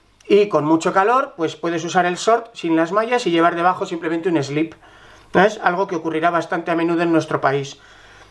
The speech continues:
¿Ves? Como veis, por detrás hay paneles diferenciados con una aireación tremenda, o sea, esto es prácticamente como no llevar nada,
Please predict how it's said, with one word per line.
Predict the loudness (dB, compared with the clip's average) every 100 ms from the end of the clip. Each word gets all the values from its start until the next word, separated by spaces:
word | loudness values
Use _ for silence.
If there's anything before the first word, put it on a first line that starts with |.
| _ _ -2
¿Ves? | 0 2
Como | 2 4
veis, | 2 2 -4
por | -2 -2
detrás | -2 0 0 0 -10 _ _ _ _ _ _ _ _
hay | 0 2
paneles | 0 -2 -4 -6
diferenciados | -4 -4 -2 0 0 0 0
con | 0
una | 2 2 2
aireación | 0 2 0 2 0 0 -2 -10 _ _ _ _
tremenda, | 0 2 2 2 0
o |
sea, | 0 -2
esto | -2
es | -6
prácticamente | -2 -2 0 -2 -2 -4 -4
como | -2 0
no | 2
llevar | 4 4 2
nada, | 0 0 0